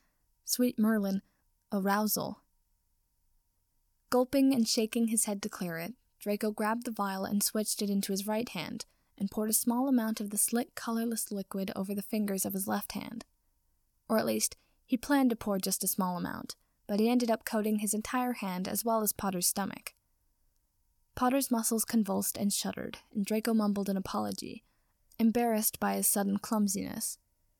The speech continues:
His hands were shaking, not because of nervousness exactly, though that was a part of it, but because it hit him suddenly that they were going to do this, that Potter would let Draco fuck him, that he would let Draco look, touch, and,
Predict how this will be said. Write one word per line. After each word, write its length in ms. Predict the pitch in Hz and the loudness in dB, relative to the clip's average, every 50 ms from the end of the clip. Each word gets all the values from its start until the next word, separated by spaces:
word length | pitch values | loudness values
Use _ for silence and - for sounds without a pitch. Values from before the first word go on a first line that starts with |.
| _ _ _ _ _ _ _ _ _ _ _ | _ _ _ _ _ _ _ _ _ _ _
His 160 | - 254 - | -2 0 2
hands 260 | - 269 254 247 233 | 4 4 4 4 2
were 120 | - 220 202 | 2 0 -2
shaking, 480 | - - 196 202 - - - - 220 - _ _ _ _ _ _ _ _ _ | 0 0 -2 -2 -2 -4 -8 -8 -10 -12 _ _ _ _ _ _ _ _ _
not 300 | - 262 269 - - 254 | 0 2 2 2 2 0
because 320 | 254 262 247 - 262 226 233 | -2 0 0 2 2 2 2
of 100 | 214 - | 2 4
nervousness 580 | 220 214 214 208 208 208 - - 196 185 196 | 2 2 2 2 2 2 2 2 2 0 0
exactly, 720 | - 190 - - 190 185 180 - - - - - 220 - _ _ - | -2 -2 -2 0 0 0 0 -2 -6 -10 -8 -8 -8 -10 _ _ -2
though 120 | 190 190 190 | 0 0 2
that 200 | 196 196 - 208 | 2 2 0 2
was 100 | 190 196 | 0 -4
a 40 | |
part 260 | 190 - - 214 196 202 | -4 0 0 0 0 0
of 80 | - | -4
it, 180 | - - - - _ _ _ _ _ _ _ _ _ _ - | -6 -8 -8 -10 _ _ _ _ _ _ _ _ _ _ -6
but 220 | 214 214 214 - - | -4 -4 -4 -4 -2
because 360 | - 240 233 - - 240 226 | -2 -2 -2 0 -2 0 0
it 120 | 247 - - | 0 -2 -2
hit 140 | - 285 277 | -2 0 2
him 160 | 277 247 233 | 2 2 4
suddenly 480 | - - 208 202 202 208 208 208 208 | 4 2 2 2 0 0 0 0 0
that 220 | 214 - 214 208 - | -2 -2 -4 -2 -2
they 100 | 220 233 | -2 0
were 140 | 233 247 240 | 0 0 0
going 260 | - 233 226 220 220 | 0 0 0 0 0
to 100 | - 208 | 0 -2
do 220 | 196 - 220 226 220 | -2 0 0 0 0
this, 440 | - - - - 208 - - - _ _ _ _ _ _ _ _ _ _ _ _ - | -2 -6 -6 -2 -2 -2 -2 -4 _ _ _ _ _ _ _ _ _ _ _ _ -6
that 200 | - - - - | -6 -6 -6 -6
Potter 380 | - - 240 240 240 226 220 | -4 0 2 2 4 2 2
would 180 | 220 214 208 208 | 2 0 0 0
let 200 | 214 - - - | 0 -2 -2 -2
Draco 360 | - 220 214 208 - 202 196 | -2 -2 -2 0 0 -2 -2
fuck 320 | - - - - - - - | -2 -2 0 0 -2 -2 -4
him, 260 | - 196 - - - _ _ _ _ _ _ _ _ _ _ - | -6 -6 -8 -8 -12 _ _ _ _ _ _ _ _ _ _ -4
that 140 | - 214 | -4 0
he 100 | 208 254 | 2 2
would 180 | 240 262 247 - | 2 2 2 2
let 180 | 247 - - - | 2 -2 -2 0
Draco 300 | - 233 220 - 226 214 | 0 0 0 2 0 -2
look, 420 | 214 214 226 254 - - - - - | 0 0 -2 -2 -2 -6 -14 -14 -12
touch, 300 | - - 240 226 220 - | -6 -2 -2 0 0 -2
and, 220 | - - 208 208 | 0 0 0 0